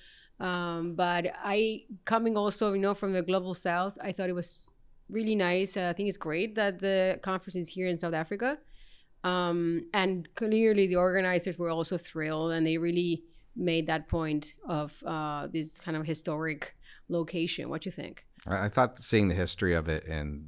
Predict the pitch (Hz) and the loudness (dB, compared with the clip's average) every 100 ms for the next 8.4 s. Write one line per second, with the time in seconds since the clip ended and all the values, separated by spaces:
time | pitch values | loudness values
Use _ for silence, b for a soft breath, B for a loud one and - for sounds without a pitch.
0 | 85 82 - 87 82 78 78 85 80 82 | -8 -8 -4 -4 -2 -4 -8 -6 -4 -2
1 | 82 87 80 - 98 90 90 87 - 87 | -2 -2 -2 0 0 0 -2 -4 -2 -2
2 | - 92 85 80 80 - - - - - | 0 0 2 0 -4 -12 -20 -20 -20 -20
3 | - - - - 85 76 71 - _ _ | -20 -20 -16 -4 0 0 0 -6 _ _
4 | _ _ _ 87 78 78 - 82 80 69 | _ _ _ -4 0 0 -2 -4 -4 -4
5 | 78 80 71 71 - - - 73 69 - | -4 -4 -2 -4 -8 -8 -4 -4 -4 -8
6 | 73 - - - 78 73 73 - - 80 | -8 -8 -10 -4 -4 -2 -6 -8 -10 -6
7 | 87 78 78 - 71 - 85 67 - 85 | -2 -2 -2 -6 -6 -8 -8 -8 -6 -6
8 | 71 80 73 80 | -4 -4 -6 -8